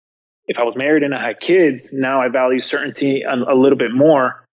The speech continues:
and where, you know, if I have good seniority here, seniority is really what matters, and this paycheck is steady, I might reconsider that,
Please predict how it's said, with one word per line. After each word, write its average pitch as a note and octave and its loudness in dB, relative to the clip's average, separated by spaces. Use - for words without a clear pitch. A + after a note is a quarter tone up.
and B2 -4
where, A#2+ 0
you C#3 -2
know, A#2+ -2
if B2+ -6
I A#2 -4
have C3+ -2
good C#3 0
seniority B2+ 0
here, D3+ 2
seniority B2+ 0
is B2 0
really C3+ 4
what B2 -2
matters, C#3 -2
and A#2 -12
this A#2 -4
paycheck C3+ -4
is A#2+ -6
steady, D3+ 0
I B2+ -4
might A#2+ -4
reconsider A#2 -4
that, G#2 0